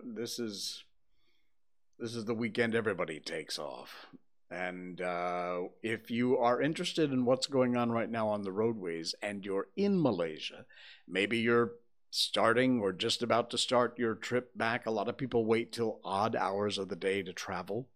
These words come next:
And, uh, this is a great site. Most people know this, but just in case you don't, and if you're not in Malaysia,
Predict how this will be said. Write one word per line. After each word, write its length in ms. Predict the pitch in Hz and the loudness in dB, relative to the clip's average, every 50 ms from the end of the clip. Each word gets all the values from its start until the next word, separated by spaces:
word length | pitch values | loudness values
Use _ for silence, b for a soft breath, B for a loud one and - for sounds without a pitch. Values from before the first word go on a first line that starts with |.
| B B B B B B B B B B B B | B B B B B B B B B B B B
And, 580 | - 110 107 110 110 110 113 113 113 110 101 107 | -2 2 4 4 4 4 4 2 0 0 0 2
uh, 300 | 113 110 113 110 107 120 120 | 4 4 6 4 4 2 4
this 200 | 127 196 226 226 | 2 4 4 4
is 120 | 233 190 | 2 2
a 60 | 170 | 2
great 320 | 127 107 135 139 147 139 - | 4 6 6 6 6 6 4
site. 380 | - - 139 120 110 98 - | 4 6 6 6 4 4 2
Most 280 | 107 135 196 226 220 - | 4 4 4 4 4 4
people 260 | 233 220 170 175 160 | 2 2 4 6 6
know 320 | 143 135 131 127 131 139 139 | 6 8 8 8 8 8 8
this, 320 | 135 151 190 196 - - | 6 6 4 4 2 -2
but 360 | - 120 123 120 - - 127 | 2 4 4 2 2 -2 -2
just 280 | 110 143 180 190 - - | 2 4 4 4 2 0
in 100 | 170 139 | -2 0
case 300 | - 143 139 123 - - | 2 2 2 2 2 0
you 80 | 120 | -2
don't, 400 | 110 92 98 90 90 104 123 120 | -2 -2 -4 -4 -4 -6 -6 -4
and 200 | 113 123 127 131 | -2 0 2 2
if 120 | 139 135 - | 2 2 4
you're 100 | 147 143 | 2 4
not 240 | 147 165 190 202 185 | 4 4 4 4 4
in 140 | 180 151 | 4 4
Malaysia, 560 | 147 147 139 135 135 139 135 120 139 143 143 | 4 6 6 8 8 6 6 4 4 2 0